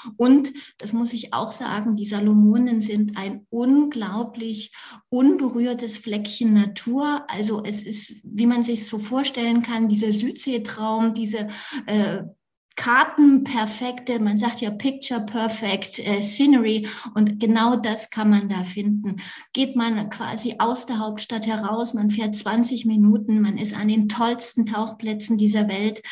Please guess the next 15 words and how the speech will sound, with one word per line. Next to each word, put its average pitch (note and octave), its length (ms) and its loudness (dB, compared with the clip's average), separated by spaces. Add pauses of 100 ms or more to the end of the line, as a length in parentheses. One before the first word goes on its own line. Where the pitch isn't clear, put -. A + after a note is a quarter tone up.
(380)
und A3 300 4
wer A3+ 240 2
nicht A3 380 6
wirklich, A#3 640 -2
äh, G#3 240 0
des G#3 240 -4
Tauchens G#3+ 440 -2
mächtig A#3+ 480 -4
ist, G#3+ 360 -4
der - 120 -10
kann A3 220 0
das G#3+ 180 0
auch G#3 200 -4
alles A3 280 -2
erschnorcheln. G#3+ 800 2